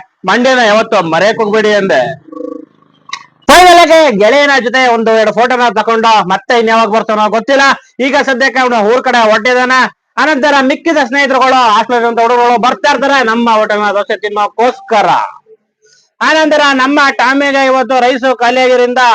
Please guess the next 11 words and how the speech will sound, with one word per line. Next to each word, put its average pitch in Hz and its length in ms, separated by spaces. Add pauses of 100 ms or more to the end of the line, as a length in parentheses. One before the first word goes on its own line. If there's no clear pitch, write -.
(100)
ದೋಸೆ 254 260
ಹಾಕ್ದೆ. 214 360 (460)
ಆದ್ರೆ 226 420
ಟಾಮಿ 254 360
ದೋಸೆ 262 260
ತಿಂದೇನೆ 254 460
ಬ್ಲ್ಯಾಕಿ 233 360
ಬಂದ್ 247 240
ದೋಸೆ 240 200
ತಿಂತಾ 233 320
ಇದ್ದಾಳೆ. 233 320